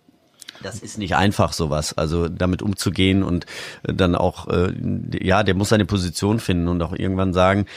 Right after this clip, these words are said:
das will ich bis hier und mehr will ich nicht und das, das muss er auch für sich entscheiden, dass es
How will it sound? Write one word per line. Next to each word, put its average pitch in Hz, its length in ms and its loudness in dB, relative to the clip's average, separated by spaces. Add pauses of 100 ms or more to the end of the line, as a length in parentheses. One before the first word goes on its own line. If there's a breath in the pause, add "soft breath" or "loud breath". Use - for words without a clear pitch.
(240 loud breath)
das 92 420 0
will 101 140 4
ich 127 320 2
bis 85 200 -6
hier 113 420 2
und 101 180 0
mehr 101 240 4
will 98 140 2
ich 90 100 -4
nicht 107 460 0
und 92 200 -2
das, 95 220 -2
das - 240 0
muss 98 140 0
er 101 180 4
auch 92 120 2
für - 140 -2
sich 101 180 -2
entscheiden, 90 760 0
dass - 180 -2
es - 180 -8